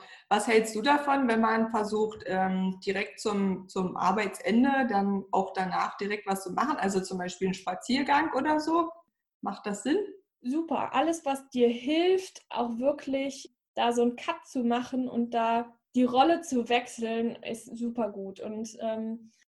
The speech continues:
Speaker 2: wir merken's ja auch gerade, Bewegung ist einfach das A und O und es wird gerade weniger. Zum Glück ist schönes Wetter, ne? Dann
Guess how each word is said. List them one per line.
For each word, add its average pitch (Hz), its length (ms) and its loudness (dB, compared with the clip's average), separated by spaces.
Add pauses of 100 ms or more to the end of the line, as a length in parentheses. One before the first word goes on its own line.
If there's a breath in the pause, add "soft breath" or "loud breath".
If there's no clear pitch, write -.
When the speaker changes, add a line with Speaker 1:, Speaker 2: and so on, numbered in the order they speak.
Speaker 2:
wir 233 260 0
merken's 277 460 2
ja 269 220 2
auch 294 140 0
gerade, 269 640 4
Bewegung 277 580 0
ist 294 200 -4
einfach 269 640 -4
das 240 140 -4 (120)
A 240 240 -2
und 233 100 -2
O 277 280 0
und 247 140 0
es 247 200 -4
wird 277 200 4 (120)
gerade 240 540 0
weniger. 285 680 0 (920 loud breath)
Zum 254 200 0
Glück 330 220 0
ist 277 160 2
schönes 262 340 2
Wetter, 285 320 2
ne? 277 180 2
Dann 247 300 0